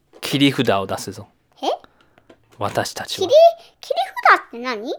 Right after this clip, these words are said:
Speaker 1: うん、切り札っていうのはもう本当に必殺技、必殺技みたいな感じ。もうスペシャルスペシャル技っていうこと。誰にも見せてないスペシャル技。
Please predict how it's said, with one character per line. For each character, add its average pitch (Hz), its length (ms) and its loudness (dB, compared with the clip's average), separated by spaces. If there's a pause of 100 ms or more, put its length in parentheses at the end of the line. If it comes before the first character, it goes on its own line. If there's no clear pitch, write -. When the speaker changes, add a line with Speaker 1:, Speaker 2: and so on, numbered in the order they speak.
Speaker 1:
う 104 300 -6
ん、 - 20 -8
切 - 180 0
り 240 100 4
札 190 300 6
っ - 20 -20
て 139 120 -2
い 131 60 0
う - 20 -2
の 127 80 0
は 110 120 2
も 101 200 -6
う - 20 -8
本 117 140 -4
当 117 100 -4
に 110 160 -6 (160)
必 - 180 -2
殺 - 380 0
技、 165 280 0
必 156 140 -4
殺 - 380 -2
技 151 220 0
み 131 100 -4
た 110 60 -6
い 92 40 -10
な 90 60 -14
感 95 160 -14
じ。 101 140 -18 (600)
も 117 200 -4
う - 40 -20 (200)
ス - 180 -6
ペ 202 180 4
シ - 120 2
ャ 180 40 4
ル 175 120 4
ス - 100 -6
ペ 170 120 2
シ 160 120 0
ャ 151 40 4
ル 143 100 -2
技 127 180 -2
っ 120 80 -10
て - 140 -14
い - 20 -10
う - 20 -12
こ 90 100 -10
と。 - 120 -20 (1400)
誰 131 220 4
に 151 80 2
も 139 320 0
見 139 100 -2
せ - 140 -8
て - 80 -12
な 92 160 -12
い - 80 -20 (420)
ス - 160 -10
ペ 113 100 -4
シ - 120 -4
ャ - 20 -2
ル 104 100 -6
技。 92 240 -10